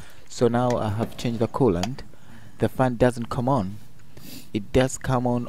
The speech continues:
only when I put the air conditions, but it stays about maybe thirty seconds again, and then it goes off about thirty seconds and then comes on again thirty seconds. So I'm not sure if, uh,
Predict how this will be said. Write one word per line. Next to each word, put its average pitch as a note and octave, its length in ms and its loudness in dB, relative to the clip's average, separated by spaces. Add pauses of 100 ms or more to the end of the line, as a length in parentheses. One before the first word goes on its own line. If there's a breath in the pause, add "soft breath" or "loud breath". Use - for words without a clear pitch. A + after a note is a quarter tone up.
only B2 320 4
when A2 220 2
I G#2 60 0
put G2+ 240 -4
the - 180 0
air G2+ 80 2
conditions, A2 880 -4 (720 loud breath)
but A#2+ 360 6 (200)
it G3+ 100 0 (140)
stays A2+ 680 2
about G2 300 2
maybe G#2 240 -2
thirty C3 380 0
seconds F#2+ 580 -2
again, G2+ 540 -4 (760 loud breath)
and G#2+ 240 -2
then A#2 480 0 (340)
it A2 140 -4
goes A2 220 6
off C#3 280 4 (360)
about G2+ 260 2
thirty C3 240 2
seconds B2+ 580 -2 (280)
and G#2+ 100 -4
then A2 160 2
comes A#2+ 300 0
on A#2 100 4
again A2 300 0
thirty A#2 280 0
seconds. F#2+ 380 -2
So G2+ 140 2
I'm G#2 100 0
not - 140 -4
sure B2 200 2
if, G#2 280 -2
uh, F#2+ 180 0